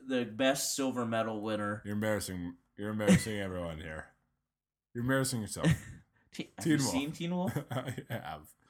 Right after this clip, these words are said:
Speaker 2: Have you seen Teen Wolf two? T O O?
Speaker 1: With Patrick Bateman?
Speaker 2: <laughs> Yeah.
Speaker 1: Or is that his name? Jason
Speaker 2: No, it's
Speaker 1: Bateman.
Speaker 2: Jason Bateman.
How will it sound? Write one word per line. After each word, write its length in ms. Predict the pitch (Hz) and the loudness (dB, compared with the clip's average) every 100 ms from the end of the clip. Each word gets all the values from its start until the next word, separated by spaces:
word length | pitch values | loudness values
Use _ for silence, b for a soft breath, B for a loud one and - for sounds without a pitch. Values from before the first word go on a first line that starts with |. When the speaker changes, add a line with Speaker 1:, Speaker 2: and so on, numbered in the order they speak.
| b b b b | b b b b
Speaker 2:
Have 100 | 120 | 0
you 60 | 131 | 0
seen 240 | 127 139 127 | 2 2 2
Teen 240 | 131 131 | 2 2
Wolf 180 | 123 120 | 2 0
two? 380 | - 131 147 170 | 2 2 2 -2
T 220 | 139 147 139 | 0 2 4
O 180 | 139 | 4
O? 280 | 135 139 143 170 | 4 6 6 6
Speaker 1:
With 80 | 151 | 8
Patrick 340 | 165 175 - - | 6 6 4 4
Bateman? 380 | 175 170 233 135 | 2 4 2 4
Speaker 2:
<laughs> 40 | |
Yeah. 220 | 165 127 - B B B B _ _ | 2 2 -2 B B B B _ _
Speaker 1:
Or 140 | - | -2
is 160 | 110 107 | 0 0
that 140 | 127 | -2
his 100 | 131 | -2
name? 180 | 139 170 - | -4 -6 -4
Jason 260 | - 147 104 | 2 4 4
Speaker 2:
No, 40 | |
it's 120 | 107 98 | 2 2
Speaker 1:
Bateman. 180 | 117 | 2
Speaker 2:
Jason 180 | 113 117 | 2 2
Bateman. 280 | 104 92 90 | -2 -2 -6